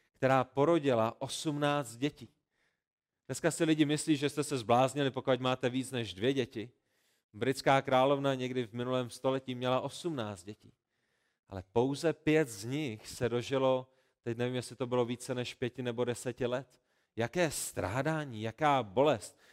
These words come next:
jaké utrpení se stalo součástí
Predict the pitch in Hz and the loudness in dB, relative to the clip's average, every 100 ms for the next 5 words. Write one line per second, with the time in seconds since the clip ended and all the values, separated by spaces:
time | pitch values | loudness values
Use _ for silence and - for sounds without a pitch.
0 | _ 113 147 143 - 151 175 165 127 113 | _ -2 2 2 2 0 0 2 0 -2
1 | 101 95 _ _ _ _ _ _ 110 - | -8 -14 _ _ _ _ _ _ -8 -2
2 | 127 123 139 127 139 127 123 - 120 113 | 0 0 -4 -2 0 0 -2 -6 -8 -8